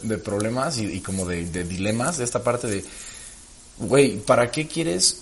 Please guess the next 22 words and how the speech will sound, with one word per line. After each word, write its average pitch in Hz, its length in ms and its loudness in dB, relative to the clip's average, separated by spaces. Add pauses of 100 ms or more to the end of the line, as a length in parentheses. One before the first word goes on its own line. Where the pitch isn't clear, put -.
(120)
vivir 117 640 0 (600)
a, - 160 -6 (380)
a 120 200 4
un, 139 220 2
o 120 40 2
sea, 104 200 4 (440)
chingos 151 340 4
de 139 100 4
años 147 440 2
en 117 160 2
los 110 180 4
que 113 340 2
no 139 220 0
puedes 139 300 2
trabajar 110 480 4
para 113 160 4
mantenerte, 104 1000 0 (300)
no 135 140 0
tienes 139 320 4
la 113 100 4
motricidad 104 720 4
para 98 380 8